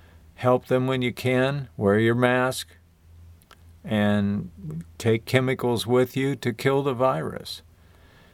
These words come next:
Until next time, this is Albert Hardy for Bible Prophecy Radio. You can go to my website, I tell why dot com.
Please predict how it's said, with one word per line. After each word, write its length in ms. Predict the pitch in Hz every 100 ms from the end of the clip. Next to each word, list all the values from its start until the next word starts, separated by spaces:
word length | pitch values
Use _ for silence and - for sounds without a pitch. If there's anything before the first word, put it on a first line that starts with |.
| _ -
Until 380 | 110 - 135
next 260 | 143 143 -
time, 520 | 139 135 143 160 160 - _
this 240 | 117 113 -
is 220 | 117 - - - -
Albert 460 | 110 113 139 151
Hardy 540 | - - 139 135 143 147
for 220 | - 104
Bible 400 | 90 95 107 110
Prophecy 640 | - 135 120 - 113 131
Radio. 540 | 113 120 123 123 131 156
You 180 | 117 98
can 180 | 107
go 140 | 98 107
to 80 | 104
my 200 | 104 104
website, 640 | 101 117 107 143 135 143 107
I 320 | 117 120 127
tell 480 | - 127 127 131 127
why 560 | 131 107 87 90 87 -
dot 360 | 110 104 101 -
com. 540 | 107 101 78 65 104